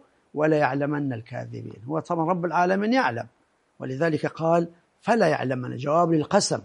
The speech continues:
وليس لي، له. الله يعلم، ولكن حتى ينكشف هذا العلم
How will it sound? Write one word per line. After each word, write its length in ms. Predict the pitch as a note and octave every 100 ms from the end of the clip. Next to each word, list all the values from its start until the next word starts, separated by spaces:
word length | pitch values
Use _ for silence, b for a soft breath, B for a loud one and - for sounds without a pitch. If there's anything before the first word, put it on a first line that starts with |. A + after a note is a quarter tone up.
| -
وليس 400 | C3+ D3+ F#3 -
لي، 460 | D#3+ C3 D#3+ F3+ - _ _ -
له. 280 | D#3 - - _ - - _ _ _ _
الله 260 | D#3 E3 F3+
يعلم، 480 | G3+ G3 F#3+ A#3 A#3
ولكن 440 | E3 F3+ G3+ G3+ F#3
حتى 400 | G3+ - F#3 E3+
ينكشف 560 | D#3+ F#3 A#3+ - E3+
هذا 360 | F3 F3+ F#3+ E3
العلم 480 | D#3+ G#3 A#3+ B3+